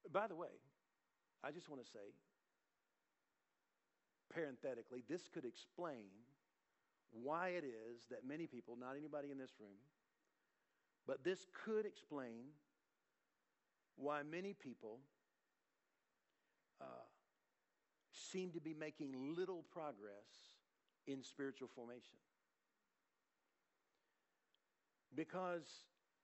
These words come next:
if the God that I am increasingly imitating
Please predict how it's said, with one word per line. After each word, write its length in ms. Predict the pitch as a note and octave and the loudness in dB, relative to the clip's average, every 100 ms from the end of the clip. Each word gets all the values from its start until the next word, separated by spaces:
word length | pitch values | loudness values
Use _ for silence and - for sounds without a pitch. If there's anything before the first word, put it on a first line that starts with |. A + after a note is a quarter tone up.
| _ _ - | _ _ 2
if 180 | A#3 G#3+ - | 2 2 0
the 80 | F3 | 2
God 500 | D3 D#3+ C3+ A#2+ B2 | 6 6 6 4 2
that 140 | B2+ C3 | 2 6
I 220 | C#3+ D3 C#3 | 6 6 4
am 120 | C3+ | 2
increasingly 1080 | B2+ - F3+ G3 - D#3+ D3 C#3 C3 B2 A#2+ - E3 | -2 -2 0 0 0 0 2 2 0 -2 -6 -4 0
imitating 680 | E3+ C#3+ A#2 G2 F2+ G2 | 2 0 -2 -6 -8 -14